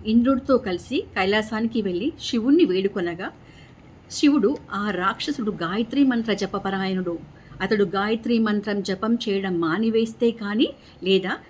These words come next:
మర్చిపోవడం చేస్తే కానీ అతన్ని వధించడం అసాధ్యమని" చెప్పి, అందుకు పరాశక్తిని ప్రార్థించవలసిందిగా సూచిస్తాడు. బ్రహ్మాది దేవతలు ఈశ్వరుని సూచన ప్రకారం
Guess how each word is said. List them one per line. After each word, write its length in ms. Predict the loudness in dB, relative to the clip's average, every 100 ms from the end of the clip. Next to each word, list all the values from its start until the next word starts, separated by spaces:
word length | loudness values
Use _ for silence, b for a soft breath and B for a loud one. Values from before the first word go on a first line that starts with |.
| -4
మర్చిపోవడం 680 | -2 0 0 2 2 4 2
చేస్తే 520 | 2 -2 -2 0 0
కానీ 420 | 0 -2 -2 -2 B B -8
అతన్ని 340 | 0 4 4
వధించడం 640 | 2 0 0 0 0 -2 -4
అసాధ్యమని" 600 | -8 -4 -4 -2 0 0 -2
చెప్పి, 300 | -4 -4 -6 B B B
అందుకు 340 | 4 6 6 2
పరాశక్తిని 760 | -2 -4 -4 -2 -4 0 0
ప్రార్థించవలసిందిగా 1200 | 0 -2 -4 -2 -2 0 -2 -2 -4 -6 -4 -4 -6
సూచిస్తాడు. 640 | -6 -6 -6 -8 -8 -10 -12 -18 -20 b b b b -2
బ్రహ్మాది 480 | 0 4 4 2 2
దేవతలు 560 | 2 2 0 -2 -6 -2
ఈశ్వరుని 480 | -2 0 4 6 6
సూచన 360 | 4 -4 -4
ప్రకారం 520 | -4 -6 -6 -6 -6